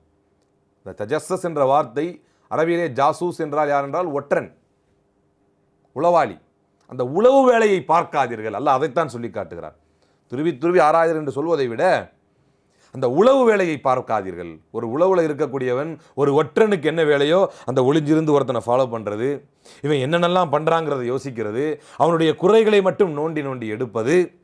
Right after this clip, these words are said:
அவனுடைய குறைகளை வெளிச்சம் போட்டு காட்ட வேண்டும். அல்லாஹ் சொல்லி காட்டின, அல்லாஹ்வுடைய தூதர் ஸல்லல்லாஹு அலைஹி வஸல்லம் சொல்லி காட்டினார்கள், "மன் சதர முஸ்லிமன் சதரஹுல்லாஹு ஃபித் துன்யா வல் ஆখিরা." யார் ஒரு மூமினுடைய குறையை இந்த உலகில் மறைப்பாரோ,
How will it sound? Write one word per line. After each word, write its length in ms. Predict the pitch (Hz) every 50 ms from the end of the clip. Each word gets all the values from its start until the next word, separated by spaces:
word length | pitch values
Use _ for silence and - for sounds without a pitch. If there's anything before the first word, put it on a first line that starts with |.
| _ _ _ _ _ - -
அவனுடைய 400 | - 147 185 196 196 185 180 160
குறைகளை 440 | - - 185 220 233 226 220 208 185
வெளிச்சம் 320 | 165 185 190 131 190 190
போட்டு 240 | 160 165 156 131 131
காட்ட 260 | 110 147 147 143 147
வேண்டும். 300 | 139 139 135 127 120 113
அல்லாஹ் 280 | 104 98 113 131 147 151
சொல்லி 280 | 143 - 143 139 143 147
காட்டின, 300 | 113 143 143 131 139 139
அல்லாஹ்வுடைய 600 | 131 127 143 160 160 143 151 147 147 143 139 110
தூதர் 300 | 123 139 139 131 139 139
ஸல்லல்லாஹு 240 | 147 151 147 147
அலைஹி 40 | 143
வஸல்லம் 220 | 117 139 139 135 127
சொல்லி 240 | 113 135 143 151
காட்டினார்கள், 640 | 123 147 143 139 143 143 139 139 143 165 180 156 120 - _ - - - - -
"மன் 400 | - 117 127 143 165 185 190 190
சதர 520 | 175 - - 175 170 170 - 196 180 165 143
முஸ்லிமன் 540 | 139 143 139 - 135 131 131 135 143 139 - _ _ _ - -
சதரஹுல்லாஹு 1000 | 180 185 185 220 214 214 196 185 202 208 208 208 214 214 220 214 - 220 202 143
ஃபித் 180 | 170 147 123 117
துன்யா 380 | 131 135 135 131 127 131 135
வல் 160 | 131 123 113 110
ஆখিরা." 440 | 107 107 - - 117 104 101 98
யார் 440 | 95 101 104 110 131 147 170 165 160 - _ _ _
ஒரு 160 | 104 101 101
மூமினுடைய 640 | 92 92 113 139 147 135 120 110 98 98 95 95 -
குறையை 460 | - 113 120 131 131 131 123 107 - - _ _
இந்த 240 | - 104 104 95 95
உலகில் 380 | 92 113 160 165 139 139 120 104
மறைப்பாரோ, 640 | 98 95 104 107 95 - 98 95 104 143 170 156